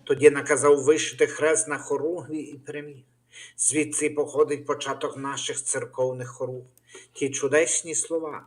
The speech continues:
які були написані на небі, відносяться до кожного знаку Святого Христа. Вже сама згадка Христа Христового змушує до втечі наших невидимих ворогів і дає нам силу протистояти їм.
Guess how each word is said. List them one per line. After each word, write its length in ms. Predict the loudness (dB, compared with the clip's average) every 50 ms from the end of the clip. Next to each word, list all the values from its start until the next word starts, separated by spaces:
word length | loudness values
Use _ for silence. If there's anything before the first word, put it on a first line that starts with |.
| _ _
які 280 | -6 -6 -6 -4 -6 -6
були 240 | -2 -2 0 0 0
написані 720 | -2 -4 -8 -6 -4 -4 -2 -2 -2 -4 -4 -4 -4 -4
на 140 | -6 -6 -8
небі, 380 | -6 -6 -6 -6 -4 -4 -4
відносяться 640 | -4 -4 -8 -8 -8 -8 -6 -6 -6 -4 -2 -2 -2
до 140 | -2 -2 -4
кожного 520 | -4 -4 -4 -4 -4 -6 -8 -6 -4 -4
знаку 480 | -4 -4 -6 -6 -8 -8 -6 -6 -6 -6
Святого 440 | -4 -4 -6 -6 -4 -4 -8 -8 -8
Христа. 600 | -6 -6 -6 -4 -4 -6 -8 _ -16 -18 -18 -20 _ _ _ _ _ -20 -20 -20 -20 -20 -20 _ -8
Вже 160 | -4 -2 -2
сама 320 | 0 0 -2 -2 -4 -2
згадка 640 | -4 -4 -4 -4 -4 -4 -4 -6 -8 -8 -4 -4 -4
Христа 580 | -4 -4 -4 -4 -2 -2 -2 -2 -2 -2 -4 -4
Христового 720 | -2 -2 0 0 0 0 0 0 0 2 2 4 4 4 2
змушує 760 | 2 -2 -4 -6 -10 -10 -12 -8 -4 -2 -2 -2 -2 -4 -8 -20 -20 -20 _ _ -4
до 160 | 2 2 2
втечі 500 | 2 2 2 2 2 2 2 0 -2 -2
наших 360 | -2 -2 -4 -2 -2 -2 -2
невидимих 520 | -2 -2 -4 -4 -4 -4 -4 -6 -6 -6 -2
ворогів 500 | 0 2 2 2 0 -2 -6 -8 -8 -12 _ -20 -20 -20 _ _ -4
і 100 | -4 0
дає 280 | 4 6 8 8 8
нам 200 | 8 6 0 2
силу 560 | 2 2 4 2 0 0 0 -2 -2 -4 -4 -8 _ -18 -8 -4
протистояти 1000 | -4 -4 -2 -2 -2 -2 -2 -2 -4 -4 -4 -4 -2 -4 -4 -6 -8 -8 -10 -10
їм. 300 | -10 -10 -12 -12 -12